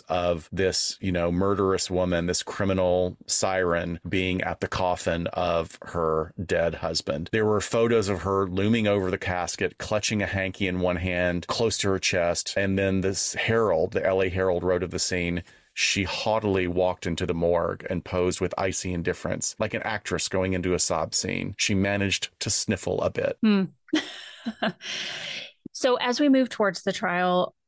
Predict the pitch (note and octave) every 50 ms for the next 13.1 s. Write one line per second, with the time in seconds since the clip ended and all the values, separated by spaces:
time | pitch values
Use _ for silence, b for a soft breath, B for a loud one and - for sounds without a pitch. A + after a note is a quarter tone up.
0 | - F3+ - G#3 G3 G3+ F#3+ F#3+ G3 F#3+ F#3 F3 F3+ F#3 G3 F#3 - - E3+ D3+
1 | E3 - - - - - - - F#3+ F#3 F3 E3 D#3+ E3 E3 E3 E3 E3 F3 -
2 | - - - - - G#3+ G#3+ A3+ A#3+ B3 B3 A#3 B3 A#3+ A3+ - A#3 G#3 G#3 -
3 | - A3 G#3 G#3 G#3 G3+ G3 - - - - - - E3+ - G#3+ G#3 G#3+ - A3
4 | A3 G#3+ G#3+ G#3+ G#3+ G#3 G3+ F#3+ G3 G3+ G3+ G3+ F#3+ F#3+ F#3+ F#3+ G3 G3 F3+ F3
5 | F3+ F#3 F3+ F#3+ F#3+ - - G3 F#3 F#3 F#3 F#3 F#3 F3+ F3+ F#3 F3+ F#3 F3+ F3+
6 | F3+ - - F3 F3+ - - - F#3 F3+ F3+ F3+ - F3 F3+ F3+ - - E3+ -
7 | F#3 F3+ E3+ F3 F3 E3+ - - F#3 F3 - _ _ _ _ - F#3+ F#3 - E4+
8 | F3 F3+ F#3+ B3 - - F#3+ E3+ - G3+ F3 F#3 F3+ - E3+ E3 E3 D#3 C#3+ D#3
9 | G3 F#3 - - - G#3+ G#3+ B3 C4 A#3 A#3+ B3+ B3+ A#3+ A#3+ C#4 A#3 G#3 G3+ G3
10 | F#3+ F#3+ G#3 F#3 F#3 F3+ F3+ - F3+ F#3 F#3+ F#3 F3 - F#3 F3+ F3+ F3 - F3+
11 | F#3 - - F#3 F3+ F3 E3+ - F#3 F3 E3+ - - F3+ F3 - F3 F3 E3+ E3+
12 | - F3 E3+ - - F3 E3+ F3+ - - F3 F3 - - - F3 F#3 E3+ E3 D#3+
13 | E3+